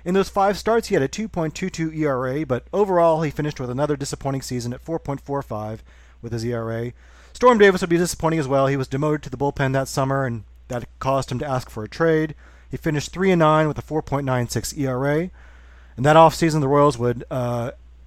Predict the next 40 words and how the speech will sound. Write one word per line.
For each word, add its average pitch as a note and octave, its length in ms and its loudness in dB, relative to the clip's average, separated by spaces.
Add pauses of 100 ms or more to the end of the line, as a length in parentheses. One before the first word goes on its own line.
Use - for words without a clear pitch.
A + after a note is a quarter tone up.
(120)
accede D#3+ 340 0
to C#3+ 100 0
his B2 100 2
wishes G#3 380 2
and B2+ 100 -4
send C#3+ 160 2
him C3 60 0
back C#3+ 220 2
to C3+ 60 -4
his A#2+ 120 -2
original D#3+ 320 0
club, D3+ 280 2
the B2 60 -6
Baltimore B2+ 400 2
Orioles, B2+ 400 -2
in C3 80 -6
exchange A2+ 400 -2
for - 80 -12
catcher A#2+ 300 -4
Bob A#2 240 0
Melvin. A2+ 420 0 (640)
In C3 60 2
nineteen F#3+ 240 8
ninety-two, G#3 460 4
under G3 160 6
new F3 120 4
manager E3 360 2
Hal C#3+ 200 4
McRae, G3 400 2
Mark D3+ 280 2
Davis C#3 340 0
began B2+ 420 -2
in C#3+ 100 2
the D3 60 0
rotation, D#3+ 600 0 (580)
but G#3 260 8
he D3+ 120 -2
was D3 100 0
shelved C3 320 2
immediately. C3+ 600 0